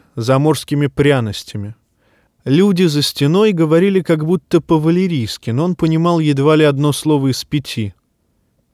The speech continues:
«Не бравос», решил Тирион, — «и не тирос».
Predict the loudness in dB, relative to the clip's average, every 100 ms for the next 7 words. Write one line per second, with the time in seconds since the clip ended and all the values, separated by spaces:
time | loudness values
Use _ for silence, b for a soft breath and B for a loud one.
0 | -4 0 2 4 2 0 -8 -14 -4 -2
1 | -2 -2 -4 -4 -4 -2 -2 -6 -10 _
2 | _ -2 0 0 -2 -4 -4 -6 -10 -18